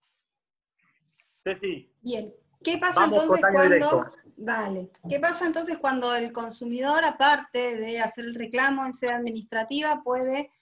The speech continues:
Speaker 2: eh, hacer un reclamo puntual porque tiene cuantificado el daño? Ese es el eje de la modificación del cuarenta bis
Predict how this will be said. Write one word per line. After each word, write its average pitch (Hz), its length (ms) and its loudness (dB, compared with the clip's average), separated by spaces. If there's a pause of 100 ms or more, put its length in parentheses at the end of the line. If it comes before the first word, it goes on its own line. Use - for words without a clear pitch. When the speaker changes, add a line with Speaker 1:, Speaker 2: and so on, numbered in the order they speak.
(320)
Speaker 2:
eh, 208 420 -4 (220)
hacer 214 260 0
un 294 80 0
reclamo 262 400 0
puntual 277 560 0
porque 233 240 -2
tiene 254 640 -4
cuantificado 269 1800 0 (600)
el 208 260 -4
daño? 180 580 -4
Ese 285 200 -8
es 330 120 -8
el 240 300 -2
eje 320 420 0
de 277 80 0
la 214 140 -2
modificación 208 680 -6
del 285 140 -2
cuarenta 226 480 -2
bis 190 320 -10